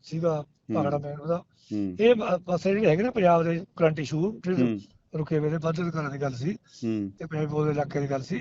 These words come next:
Speaker 1: ਇਹ ਅਸੀਂ ਸਾਰੇ, ਅਹ, ਲਿਖ ਕੇ ਦਿੱਤੇ ਨੇ, ਉਹਦਾ ਵਿਚਾਰ ਹੋ ਰਿਹਾ ਹੈ। ਤੇ ਹੁਣ ਅਸੀਂ ਫਿਰ ਜੀ ਬਹੁਤ ਬੜੀ ਜਲਦੀ ਮਿਲ ਕੇ ਦੁਬਾਰਾ ਇਹਨੂੰ ਫਿਰ ਟੇਕ ਅੱਪ ਕਰਾਂਗੇ।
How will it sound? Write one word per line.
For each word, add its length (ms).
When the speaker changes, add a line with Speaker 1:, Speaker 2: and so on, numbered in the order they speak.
Speaker 1:
ਇਹ 160
ਅਸੀਂ 120
ਸਾਰੇ, 480
ਅਹ, 300
ਲਿਖ 160
ਕੇ 120
ਦਿੱਤੇ 220
ਨੇ, 80
ਉਹਦਾ 120
ਵਿਚਾਰ 300
ਹੋ 160
ਰਿਹਾ 180
ਹੈ। 60
ਤੇ 140
ਹੁਣ 220
ਅਸੀਂ 200
ਫਿਰ 180
ਜੀ 140
ਬਹੁਤ 300
ਬੜੀ 120
ਜਲਦੀ 280
ਮਿਲ 160
ਕੇ 140
ਦੁਬਾਰਾ 420
ਇਹਨੂੰ 140
ਫਿਰ 140
ਟੇਕ 160
ਅੱਪ 80
ਕਰਾਂਗੇ। 320